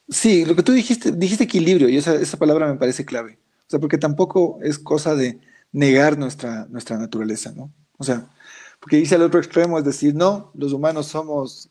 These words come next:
cáncer para el, para el planeta Tierra, los humanos somos la destrucción, somos un virus, eh, tenemos que dejar de, de, de procrear y, de, y dejar de existir y, y, y, eh,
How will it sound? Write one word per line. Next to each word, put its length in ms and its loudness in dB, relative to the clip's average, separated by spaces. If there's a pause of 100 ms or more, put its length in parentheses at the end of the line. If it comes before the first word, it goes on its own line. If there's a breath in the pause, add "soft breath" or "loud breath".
(120)
cáncer 460 -4
para 160 -2
el, 80 -4
para 360 -10
el 100 -6
planeta 380 -8
Tierra, 440 -2 (320 soft breath)
los 320 -8
humanos 340 -8
somos 440 -4
la 260 0
destrucción, 560 0
somos 260 0
un 160 -4
virus, 440 2 (500 soft breath)
eh, 560 0
tenemos 400 -2
que 520 0 (460 soft breath)
dejar 300 2
de, 80 4
de, 400 0
de 100 -8
procrear 640 0
y, 140 4
de, 120 -2
y 200 -6
dejar 280 -6
de 60 -8
existir 560 -10
y, 40 0
y, 560 -6
y, 760 -10 (800)
eh, 220 -14